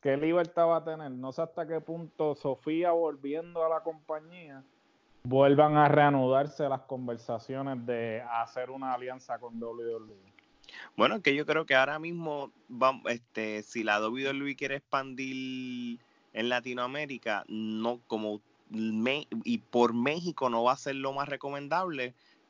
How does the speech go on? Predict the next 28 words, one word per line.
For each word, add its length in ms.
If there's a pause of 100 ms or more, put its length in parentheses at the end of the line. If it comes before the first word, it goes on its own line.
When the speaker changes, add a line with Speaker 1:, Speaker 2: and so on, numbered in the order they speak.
Speaker 2:
hay 160
que 140
irse 240
por 220
Chile 460 (680)
y 420 (120)
para 240
que 100
entonces 600
lo-, 460
los 1160 (120)
talentos 760
latinoamericanos 960
que 140
tengan 440
interés 760 (460)
en 180
estar 300
en 120
la 160
W 280
W 300
E, 40
pues 180
que 100
vayan 400
a, 480
a, 400